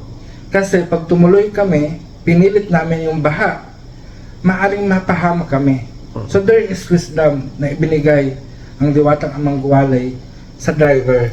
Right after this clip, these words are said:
Speaker 2: So, ano pangalan din, di ba? Yung nadis-, kasi ako, medyo kailangan, kailangan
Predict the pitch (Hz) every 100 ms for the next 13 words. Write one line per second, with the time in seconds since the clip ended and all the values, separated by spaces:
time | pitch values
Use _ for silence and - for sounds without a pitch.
0 | - - 143 143 135 131 127 120 113 127
1 | 110 101 101 101 107 - - - 120 120
2 | 120 117 117 110 107 104 - - 120 131
3 | 120 110 107 113 117 110 110 107 107 -
4 | - - - 127 123 120 123 - - 127
5 | 117